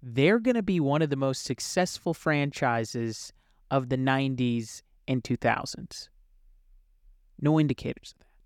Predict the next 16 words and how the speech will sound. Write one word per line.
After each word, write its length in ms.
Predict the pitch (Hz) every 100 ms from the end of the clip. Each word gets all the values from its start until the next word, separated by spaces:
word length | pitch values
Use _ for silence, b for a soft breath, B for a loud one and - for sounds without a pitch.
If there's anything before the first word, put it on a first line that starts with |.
| _ _ _ _
And 140 | 135 131
Frank 240 | 156 156
showed 260 | - 160 156
it. 120 | - _ _
So 160 | - 147
check 360 | - - 170 185
it 80 |
out. 280 | 170 131 139 _ _ _ _
Frank 300 | - 165 175
Layden 360 | 175 160 156 156
on 120 | 143
the 40 | 143
front 300 | - 147 -
row. 360 | 135 123 135 - _ _ _ _ _
And 140 | 156 165
also 400 | 170 - 180